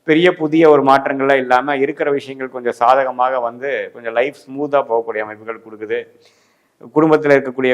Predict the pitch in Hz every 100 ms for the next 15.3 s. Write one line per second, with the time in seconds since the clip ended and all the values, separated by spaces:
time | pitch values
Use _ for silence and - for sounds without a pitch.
0 | - 127 117 113 110 - 127 127 131 123
1 | 120 117 117 127 117 117 123 123 120 110
2 | 107 123 123 120 117 110 110 107 104 107
3 | 101 110 113 - 113 120 120 113 110 120
4 | 120 98 - 113 117 117 113 117 117 135
5 | 139 135 127 120 123 113 123 131 131 117
6 | 117 113 131 160 160 139 120 120 120 117
7 | 110 - _ _ _ _ _ _ 127 117
8 | 139 147 143 143 131 123 127 123 131 110
9 | 135 135 135 135 120 120 127 117 127 135
10 | 139 135 127 120 117 113 113 117 127 110
11 | 120 127 123 120 113 113 135 127 135 120
12 | 110 107 - 120 120 120 117 123 110 107
13 | 107 117 113 113 117 107 107 104 104 101
14 | 110 113 120 117 104 104 120 143 160 156
15 | 147 -